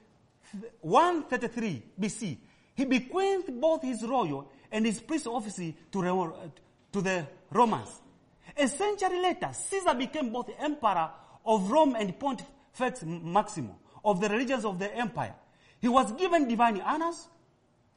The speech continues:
which he handed down to his successor-, successors. These were later assumed by the popes. The supreme pontiff of ex-,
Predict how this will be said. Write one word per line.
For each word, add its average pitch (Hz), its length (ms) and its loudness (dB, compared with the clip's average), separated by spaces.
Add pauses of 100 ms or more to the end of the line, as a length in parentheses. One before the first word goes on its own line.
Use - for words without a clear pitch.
(140)
which 339 300 4
he 240 160 0
handed 269 460 0
down 247 460 4 (220)
to 202 100 -2
his 196 120 0
successor-, 208 680 -6
successors. 156 500 -4 (440)
These 339 380 6
were 254 220 4
later 269 260 0
assumed 220 340 -6
by 208 140 0
the 202 100 -2
popes. - 500 -6 (760)
The 233 140 6
supreme 381 460 2
pontiff 320 600 -2
of 220 240 -4
ex-, - 280 -8